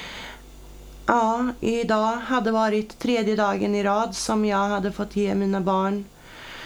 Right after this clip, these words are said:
ja, men pasta, antingen med någon tomatsås eller köttbullar. Alltså, med den här matkassen så kan,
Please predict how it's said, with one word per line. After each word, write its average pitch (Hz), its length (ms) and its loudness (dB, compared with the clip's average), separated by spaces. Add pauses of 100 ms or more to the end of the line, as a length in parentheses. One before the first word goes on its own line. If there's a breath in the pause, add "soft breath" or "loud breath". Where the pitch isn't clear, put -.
(160 loud breath)
ja, 226 140 0
men 226 200 2
pasta, 220 560 -2
antingen 208 500 2
med 208 100 2
någon 196 160 0
tomatsås 208 880 0
eller 202 160 0
köttbullar. 208 1000 0 (920 loud breath)
Alltså, 233 360 2 (260)
med 226 220 2
den 226 100 0
här 226 120 2
matkassen 220 640 0
så 220 140 -2
kan, 214 460 0